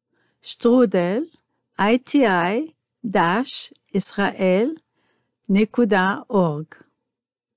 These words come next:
לספרים שלנו, אייץ' טי טי פי אס קולון סלש סלש איי טי איי דאש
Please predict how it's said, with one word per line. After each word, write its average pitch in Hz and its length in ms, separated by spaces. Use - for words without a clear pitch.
לספרים 208 640
שלנו, 208 760
אייץ' 254 540
טי 269 200
טי - 380
פי 220 300
אס 208 560
קולון 202 580
סלש 214 600
סלש 220 800
איי 208 200
טי 262 280
איי 196 340
דאש 202 520